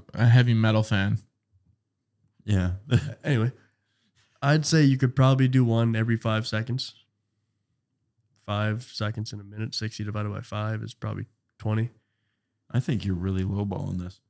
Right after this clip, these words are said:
Speaker 2: Imagine
Speaker 3: I
Speaker 2: just
Speaker 3: think
Speaker 2: sitting here up against the table, just whack, whack,
Speaker 1: I,
Speaker 2: whack.
Speaker 3: I know, that's what I'm getting at.
Speaker 1: I don't
Speaker 3: So I'm trying to, I'm g-, trying to get my
Speaker 2: You said
Speaker 3: factors here,
Speaker 2: one
Speaker 3: my
Speaker 2: every
Speaker 3: ratios.
Speaker 2: five seconds.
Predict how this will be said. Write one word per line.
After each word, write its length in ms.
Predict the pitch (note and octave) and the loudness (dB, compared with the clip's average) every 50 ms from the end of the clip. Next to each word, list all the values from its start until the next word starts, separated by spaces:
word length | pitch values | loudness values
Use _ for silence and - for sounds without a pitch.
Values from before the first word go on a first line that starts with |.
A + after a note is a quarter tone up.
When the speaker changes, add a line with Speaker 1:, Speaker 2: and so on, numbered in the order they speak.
| _ A2+ | _ 0
Speaker 2:
Imagine 320 | A#2 B2 C#3 D#3 D#3 D#3+ | 0 2 2 2 2 2
Speaker 3:
I 40 | D3 | 0
Speaker 2:
just 120 | D3 B2+ | 0 0
Speaker 3:
think 80 | A2+ - | 0 0
Speaker 2:
sitting 160 | D3 B2+ C3 | 0 -2 -2
here 240 | C#3+ D3 D3+ C#3 - | -2 -2 -2 -4 -6
up 140 | A#2+ A#2 G#2 | -10 -10 -10
against 320 | C#3+ C3+ C3 A#2 - - | -10 -10 -12 -14 -16 -18
the 60 | G2 A#2+ | -18 -16
table, 180 | A#2 A2 G#2 | -14 -14 -14
just 160 | - G#2+ G2+ - - - - | -14 -16 -16 -18 -20 -14 -10
whack, 160 | G3 - - - - | -10 -10 -10 -10 -6
whack, 120 | F#3+ F#3+ | -4 -2
Speaker 1:
I, 20 | - | -2
Speaker 2:
whack. 100 | - - - | -2 -2 0
Speaker 3:
I 120 | B2+ C3 D3 | 2 4 4
know, 140 | E3 D3 | 4 4
that's 220 | B2 C3 C3 B2+ - | 2 2 0 0 0
what 100 | D3 C#3 | 2 2
I'm 120 | C#3 C3+ C3+ | 4 4 4
getting 240 | D#3+ D#3+ C3+ C3+ | 2 2 2 0
at. 180 | A#2 A2 A2 A#2 | 0 0 2 2
Speaker 1:
I 80 | D3+ F3+ | 4 4
don't 120 | G3+ G3+ | 6 4
Speaker 3:
So 120 | F#3 D3 | 4 2
I'm 120 | B2+ C3 B2+ | 2 0 2
trying 200 | - D#3+ D3+ C#3 | 2 4 4 4
to, 80 | C3+ | 4
I'm 160 | A2 B2 B2+ C3 | 4 2 2 2
g-, 80 | C3 B2 | 0 0
trying 180 | - D#3 D3 C3+ | 2 2 4 4
to 40 | |
get 120 | C3 C#3 A2+ | 4 2 0
my 80 | A2+ | 0
Speaker 2:
You 40 | A2 A2 | -2 0
said 60 | - B2 A#2+ A#2 | 0 2 2 2
Speaker 3:
factors 200 | A2+ A#2+ - - | 0 -2 -2 2
here, 80 | B2 A#2+ | 2 4
Speaker 2:
one 120 | A#2 - | 4 4
Speaker 3:
my 60 | A2 G#2+ | 4 4
Speaker 2:
every 220 | A#2+ A#2 A2+ B2 A#2 | 4 4 4 4 4
Speaker 3:
ratios. 180 | A2 A#2+ A#2+ | 4 2 0
Speaker 2:
five 360 | - B2 A#2+ B2 B2 A#2 G#2 G#2+ | 0 0 2 2 2 0 0 -2
seconds. 520 | - - B2 A#2 A#2 - - - - - | -4 -4 -4 -4 -4 -6 -12 -18 -20 -20